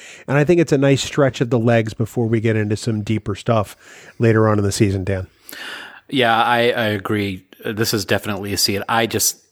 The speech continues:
Speaker 2: love this episode. I love seeing Barclay still dealing with all of his problems that we've seen in the past. I love seeing Deanna show up. I love how Barclay's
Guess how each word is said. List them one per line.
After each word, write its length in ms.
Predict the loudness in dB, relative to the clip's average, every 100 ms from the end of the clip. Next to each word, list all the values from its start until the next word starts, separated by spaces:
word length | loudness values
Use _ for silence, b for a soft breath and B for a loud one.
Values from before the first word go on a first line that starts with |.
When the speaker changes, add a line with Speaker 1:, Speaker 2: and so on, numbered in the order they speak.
| -10
Speaker 2:
love 460 | -6 -2 0 0
this 160 | -4 -4
episode. 640 | -4 -4 -4 -2 -4 -8 B B B B
I 80 | -2
love 240 | 0 0
seeing 260 | 0 0 0
Barclay 400 | 0 0 0 0
still 480 | 0 -2 0 2
dealing 520 | 0 0 2 2 2 2
with 140 | 0 0
all 220 | 2 2
of 80 | 0
his 160 | -4
problems 640 | -2 0 0 2 -2 -2 -2
that 100 | -2
we've 160 | -2
seen 260 | -2 -2 -4
in 80 | -6
the 60 |
past. 520 | -8 -6 -6 -6 -8 -14 B B B
I 140 | -4
love 320 | -2 0 -2 -2
seeing 320 | -2 0 0
Deanna 380 | -2 -2 -2 -2
show 280 | -2 0
up. 240 | 0 -2 -6 B B B
I 120 | -2
love 200 | 2 2
how 140 | 0 0
Barclay's 680 | 0 0 0 0 0 0